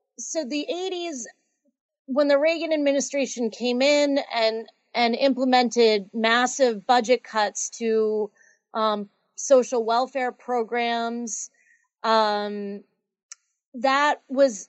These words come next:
that represented a really different, um,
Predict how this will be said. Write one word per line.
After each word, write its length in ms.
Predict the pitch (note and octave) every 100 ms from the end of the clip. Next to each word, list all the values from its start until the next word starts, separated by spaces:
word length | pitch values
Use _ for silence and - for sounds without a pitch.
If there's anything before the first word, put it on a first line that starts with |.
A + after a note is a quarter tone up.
| -
that 260 | C4 C4+
represented 760 | C4+ C#4+ C#4+ B3+ C4 C4 C#4 B3
a 80 | A3
really 400 | A3 B3 C4 A3+
different, 720 | G3 A#3 - B3 A#3 A3+ A3 -
um, 460 | G#3 G#3 G#3 G#3